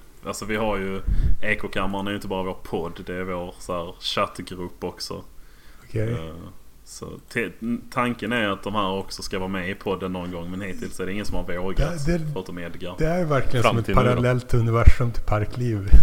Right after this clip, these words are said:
Speaker 2: De har, de har
Speaker 1: Ja,
Speaker 2: eget
Speaker 1: det
Speaker 2: så här, de har en egen podd och också har de massa hangarounds.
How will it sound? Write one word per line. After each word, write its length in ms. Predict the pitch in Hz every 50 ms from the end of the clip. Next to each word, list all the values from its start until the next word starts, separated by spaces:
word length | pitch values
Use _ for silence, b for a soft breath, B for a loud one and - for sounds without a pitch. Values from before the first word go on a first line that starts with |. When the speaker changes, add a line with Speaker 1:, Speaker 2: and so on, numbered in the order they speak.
| 127
Speaker 2:
De 200 | 131 135 135 135
har, 120 | 135 127 123 123
de 60 | 120
har 160 | 135 143 143 - - 151
Speaker 1:
Ja, 120 | 139 135 139
Speaker 2:
eget 140 | 139 147
Speaker 1:
det 80 | 135 135
Speaker 2:
så 80 | 139 143
här, 160 | 110 107 113 104 110 - - - - - - B B B B B B - - - - -
de 60 | 131
har 140 | 131 143 151
en 100 | 151 151
egen 300 | 139 147 151 156 147 -
podd 520 | - - 135 135 143 127 123 123 127 131 156 147 123
och 220 | 123 120 120 120
också 320 | 120 - - - - - 113
har 160 | 117 117 117
de 120 | 120 117
massa 220 | 117 104 - - 98
hangarounds. 840 | - 123 123 120 120 117 110 107 104 117 110 95 90 - - -